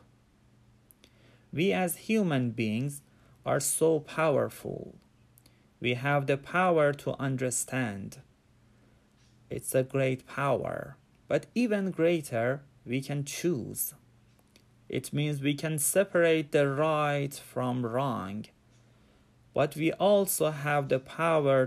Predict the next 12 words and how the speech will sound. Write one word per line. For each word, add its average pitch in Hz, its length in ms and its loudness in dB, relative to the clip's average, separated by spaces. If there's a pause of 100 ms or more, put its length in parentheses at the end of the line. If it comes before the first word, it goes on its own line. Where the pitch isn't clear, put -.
(160)
to 135 80 -2
walk 143 720 -2 (100)
in 131 240 -4
the 127 160 0
right 131 540 -2
path 127 580 -6 (540)
or 117 220 -2
to 135 180 -6
choose 160 560 -2
the 135 120 -2
wrong 135 380 -2
path. 120 720 -10